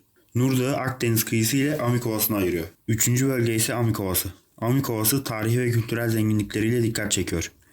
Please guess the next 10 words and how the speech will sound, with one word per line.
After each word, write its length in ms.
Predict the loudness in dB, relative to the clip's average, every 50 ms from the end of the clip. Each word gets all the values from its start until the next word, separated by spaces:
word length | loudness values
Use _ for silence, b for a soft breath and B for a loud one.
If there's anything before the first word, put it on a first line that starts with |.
| b b b b
Antakya 460 | -4 -2 0 0 0 -2 -2 0 0 2
ilçesi 480 | 2 2 0 0 0 0 0 0 2
Hristiyanlık 460 | 0 0 0 0 0 0 0 0 -2
tarihinin 380 | -2 -4 -2 0 0 2 2 2
önemli 240 | 2 2 2 2 2
merkezlerinden 800 | 2 0 0 -2 -2 0 0 0 0 2 2 2 2 2 2
biri 140 | 2 2 0
olarak 300 | 0 -2 -2 -4 -4 -4
kabul 260 | -2 0 2 2 2
edilir 380 | 2 2 2 2 0 0 -2